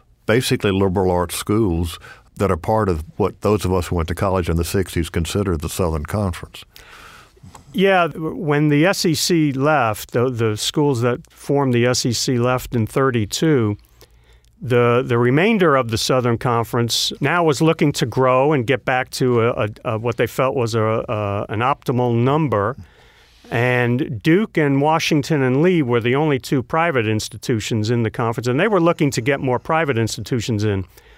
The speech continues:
Speaker 2: So they looked at Richmond, and they looked at Furman, and, uh,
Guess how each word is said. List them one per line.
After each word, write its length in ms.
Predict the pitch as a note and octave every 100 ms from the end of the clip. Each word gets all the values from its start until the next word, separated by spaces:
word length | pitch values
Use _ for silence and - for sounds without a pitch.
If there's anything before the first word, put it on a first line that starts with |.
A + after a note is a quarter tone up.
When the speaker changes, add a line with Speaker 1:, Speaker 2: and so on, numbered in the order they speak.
| - - -
Speaker 2:
So 600 | - - D3+ D3 C#3+ C#3
they 380 | D#3+ D3+ C3 C3
looked 320 | C3 D3+ -
at 160 | C#3+ C3
Richmond, 640 | B2+ C3 - B2+ A#2 A2+
and 160 | A#2 A#2+
they 80 | B2
looked 320 | C#3 - -
at 260 | B2 A#2+ -
Furman, 840 | - E3+ D#3+ D#3 C3 A#2+ A2 -
and, 560 | B2 A#2 A2 A2+ A2 A2+
uh, 300 | A2+ A2